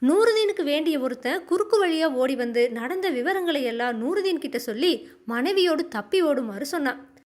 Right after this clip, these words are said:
நூருதீன் தன்னுடைய மனைவியை அழைச்சிட்டு கடற்கரைக்கு ஓடுனான். புறப்பட தயாரா இருந்த ஒரு கப்பல்ல ஏறி தப்பி ஓடினான்.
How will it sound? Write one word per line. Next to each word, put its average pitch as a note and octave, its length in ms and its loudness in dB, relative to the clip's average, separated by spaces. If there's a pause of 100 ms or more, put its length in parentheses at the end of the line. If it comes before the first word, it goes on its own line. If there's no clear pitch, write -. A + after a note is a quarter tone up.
(260)
நூருதீன் C4+ 520 -2
தன்னுடைய B3+ 300 -2
மனைவியை D4+ 440 0
அழைச்சிட்டு C4 460 -2
கடற்கரைக்கு D#4+ 760 -2
ஓடுனான். C4 260 -4 (540)
புறப்பட G#4+ 460 0
தயாரா F#4 480 2
இருந்த C#4+ 300 2
ஒரு A3+ 240 -4
கப்பல்ல D4 320 -4
ஏறி C#4+ 320 0
தப்பி E4+ 340 -2
ஓடினான். A#3+ 400 -4